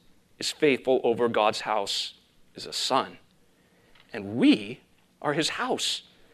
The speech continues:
if indeed we hold fast to our confidence and our boasting in our hope." Which brings us to then chapter seven, verse twenty-two, where Paul, or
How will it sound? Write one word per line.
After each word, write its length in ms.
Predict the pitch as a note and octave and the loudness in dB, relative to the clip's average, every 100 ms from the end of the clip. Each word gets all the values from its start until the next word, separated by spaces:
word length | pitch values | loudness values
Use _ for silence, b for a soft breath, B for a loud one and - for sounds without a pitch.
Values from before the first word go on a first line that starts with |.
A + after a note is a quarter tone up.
| b b | b b
if 220 | - A#3+ | 4 8
indeed 420 | C4+ G3 F3+ G3 | 6 8 8 8
we 240 | F3+ G3 G#3+ | 6 6 6
hold 340 | - G3+ A3+ | 10 10 10
fast 360 | - C#3+ D3 - | 10 8 8 6
to 100 | F#3 | 6
our 160 | G3+ | 8
confidence 720 | G#3+ D3 A#2 A#2 C3+ C#3+ F3 - | 6 4 4 2 2 2 0 2
and 180 | D#3 D#3 | 4 6
our 200 | - F3+ | 6 4
boasting 680 | D#3+ F#3+ G#3 G#3+ - C3+ D#3+ | 6 8 8 6 2 4 6
in 260 | - E3+ D3+ | 8 8 8
our 240 | D3 D#3 | 6 8
hope." 320 | E3+ G#3 - - _ _ _ _ _ _ _ _ _ _ | 10 10 8 -8 _ _ _ _ _ _ _ _ _ _
Which 200 | C#3 C3+ | -4 -2
brings 320 | - D#3 F#3+ F3+ | 6 8 8 6
us 140 | E3 | 0
to 220 | - D#3 | 0 2
then 260 | C#3+ D3 C#3 | 6 6 6
chapter 400 | - C3 - C#3+ | 6 6 4 0
seven, 560 | - - F#3 E3+ F#3 | 4 8 8 8 4
verse 240 | D#3 D#3 - | 4 4 2
twenty-two, 800 | - E3 D3+ D#3 - - F#3+ F3+ | 2 2 2 0 2 6 8 10
where 220 | F3+ E3+ | 10 8
Paul, 400 | F3 F#3 F3 E3 | 6 6 6 6
or 160 | E3 | 4